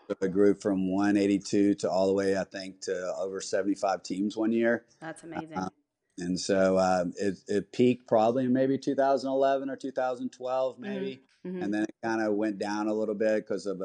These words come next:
Speaker 1: a lot of the changes in the orange ball and the green dot ball and a lot of, you know, communication between the, the levels and the
Speaker 2: Mm-hmm,
Speaker 1: age.
Speaker 2: mm-hmm.
Speaker 1: But I think it's, uh, coming back now. All the pros are getting settled. And I,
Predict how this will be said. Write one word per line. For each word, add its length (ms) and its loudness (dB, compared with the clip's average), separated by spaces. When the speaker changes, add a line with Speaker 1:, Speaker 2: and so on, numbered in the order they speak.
Speaker 1:
a 120 -6
lot 220 -2
of 80 -2
the 100 -4
changes 560 -6
in 80 -4
the 80 -2
orange 400 -4
ball 300 6
and 80 -6
the 60 -14
green 280 -6
dot 240 -4
ball 360 0
and 100 -6
a 80 -2
lot 200 2
of, 280 0
you 100 -2
know, 120 -2
communication 800 0
between 520 2
the, 220 -2
the 100 0
levels 460 2
and 100 2
the 60 2
Speaker 2:
Mm-hmm, 220 -2
Speaker 1:
age. 320 2
Speaker 2:
mm-hmm. 260 -4
Speaker 1:
But 220 0
I 60 2
think 220 6
it's, 240 2
uh, 300 4
coming 300 4
back 340 -2
now. 240 0
All 160 2
the 100 0
pros 380 -2
are 40 -2
getting 220 -4
settled. 560 -6
And 120 -6
I, 60 -2